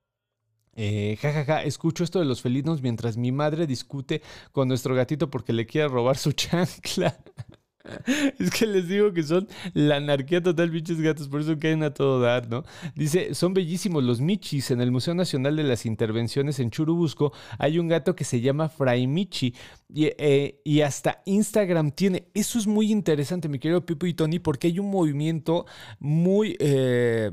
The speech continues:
muy grande de gente que está haciéndoles Instagram a los michis. También fue muy conocido que en Palacio Nacional, mi querido Pipo y Tony, en Palacio Nacional hay harto gato. Pero en serio, ¿eh? O sea, sí es una, es una cuestión de que la parte de atrás,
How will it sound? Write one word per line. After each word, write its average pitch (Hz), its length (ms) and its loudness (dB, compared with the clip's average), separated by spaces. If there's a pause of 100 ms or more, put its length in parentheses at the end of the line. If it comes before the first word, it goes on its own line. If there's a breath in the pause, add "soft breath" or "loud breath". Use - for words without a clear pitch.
muy 170 240 0
grande 135 680 -2
de 104 300 -4
gente 147 480 -2
que 120 120 -4
está 143 340 0
haciéndoles 143 640 -2
Instagram 147 500 -4
a 101 60 -6
los 104 260 -6
michis. 147 440 -4 (360 loud breath)
También 147 320 0
fue 220 120 0
muy 220 160 -2
conocido 190 480 0
que - 80 -4
en 123 80 -2
Palacio 151 480 -4
Nacional, 120 640 -2
mi 127 100 -6
querido 135 260 0
Pipo 131 240 -4
y 113 60 -4
Tony, 110 400 0 (420 loud breath)
en 113 180 -2
Palacio 147 400 2
Nacional 135 500 0
hay 147 160 0 (240)
harto 175 520 -2
gato. 127 500 -4 (440)
Pero 120 280 4
en 123 100 2
serio, 120 460 0
¿eh? - 200 -6
O 113 120 -4
sea, 127 120 -8
sí 156 140 -6
es 147 140 -8
una, 165 200 -2
es 127 200 -4
una 151 180 -2
cuestión 123 400 -4
de 147 100 -2
que - 80 -6
la 101 140 -6
parte 151 400 -6
de 107 100 -8
atrás, 107 560 -8